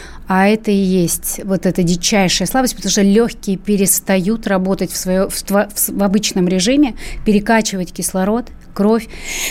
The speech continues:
и всё. И ты оп, и бобик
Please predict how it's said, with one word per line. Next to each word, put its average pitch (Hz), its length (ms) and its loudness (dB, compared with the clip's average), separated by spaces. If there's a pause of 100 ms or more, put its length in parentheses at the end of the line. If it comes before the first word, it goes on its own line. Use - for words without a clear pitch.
(260)
и 285 80 6
всё. 220 360 0 (280)
И 214 80 -4
ты 269 320 0 (120)
оп, 330 380 4 (400)
и 190 140 -4
бобик 214 480 2